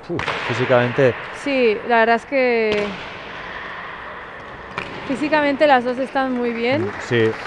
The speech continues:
Speaker 2: Y igual el fuerte de Elena también es mucho la cabeza, ¿no? Que
Speaker 1: Sí.
Speaker 2: ella juega con todo. Y puede que pierda el primer set,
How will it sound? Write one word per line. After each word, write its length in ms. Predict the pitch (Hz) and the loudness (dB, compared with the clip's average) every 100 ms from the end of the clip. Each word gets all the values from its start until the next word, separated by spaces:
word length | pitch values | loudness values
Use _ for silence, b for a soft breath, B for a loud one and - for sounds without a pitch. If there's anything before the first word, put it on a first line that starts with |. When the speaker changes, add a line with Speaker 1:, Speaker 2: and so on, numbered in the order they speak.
| - - - - - 294 | -12 -12 -12 -12 -8 -2
Speaker 2:
Y 1700 | 269 254 247 240 240 240 226 - - - - - - - - - 262 | 0 2 0 0 0 -2 -4 -10 -10 -12 -10 -12 -12 -12 -14 -6 -2
igual 460 | 240 254 277 262 | 2 6 6 6
el 80 | 247 | 4
fuerte 280 | - 254 302 | 2 2 4
de 40 | |
Elena 260 | 294 285 285 | 6 4 4
también 240 | 262 254 | 2 2
es 120 | 277 | 0
mucho 680 | 254 254 - 262 233 208 196 | -2 -4 -2 -2 0 -2 -2
la 120 | 196 196 | -4 -4
cabeza, 480 | 202 208 208 208 | -2 -2 -2 -4
¿no? 200 | 202 220 | -4 -6
Que 100 | 226 | -4
Speaker 1:
Sí. 80 | 214 | -2
Speaker 2:
ella 160 | 214 208 | 0 0
juega 320 | - 220 240 | -2 -4 -4
con 180 | 214 190 | -4 -8
todo. 320 | 202 190 190 - B B B B - - - | -8 -8 -8 -10 B B B B -20 -20 -10
Y 460 | 247 233 226 214 214 | -4 -2 0 0 0
puede 320 | 233 226 240 | 0 0 2
que 140 | 240 226 - - - - | 0 -2 -6 -20 -20 0
pierda 240 | 247 233 233 | 2 4 4
el 100 | 220 | 2
primer 280 | 226 226 | 0 -2
set, 340 | 208 247 285 | 0 2 2